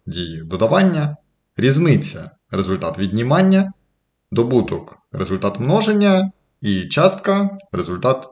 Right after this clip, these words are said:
ділення. Тож, перший приклад. Треба скласти числовий вираз і знайти його значення. Добуток суми чисел мінус дванадцять і вісім та числа нуль цілих п'ять десятих.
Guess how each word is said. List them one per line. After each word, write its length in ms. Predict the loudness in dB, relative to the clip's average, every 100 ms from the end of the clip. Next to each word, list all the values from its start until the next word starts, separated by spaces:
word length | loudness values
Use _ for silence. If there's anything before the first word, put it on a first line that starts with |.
| -4
ділення. 500 | 0 2 0 -6 -12 -20 _ _ _ _ _ _ _ _
Тож, 440 | 2 4 2 -6 -18 _ 0
перший 360 | 2 2 2
приклад. 440 | 2 2 0 -6 -14 _ _ _ _ -4
Треба 440 | 0 4 4 4
скласти 600 | 0 0 2 0 -4 -8
числовий 440 | -6 -6 0 4 6
вираз 440 | 6 6 4 0 -8 -6
і 240 | -2 2
знайти 420 | 2 2 2 2 4
його 240 | 4 2
значення. 440 | 0 0 0 -6 -14 _ _ _ _ _ 0
Добуток 680 | 4 6 6 4 0 -6 -14
суми 640 | 2 4 6 6 2 -2
чисел 580 | 0 2 2 -2 -4 -6 0
мінус 280 | 2 2 2
дванадцять 600 | 2 2 -2 -8 -14 -6
і 140 | -2
вісім 680 | 0 0 2 4 4 2 -4 _ _ -6
та 100 | -4
числа 320 | 0 2 4
нуль 140 | 2
цілих 320 | 2 4 4
п'ять 240 | 4 2 2
десятих. 440 | 0 -4 -10 -14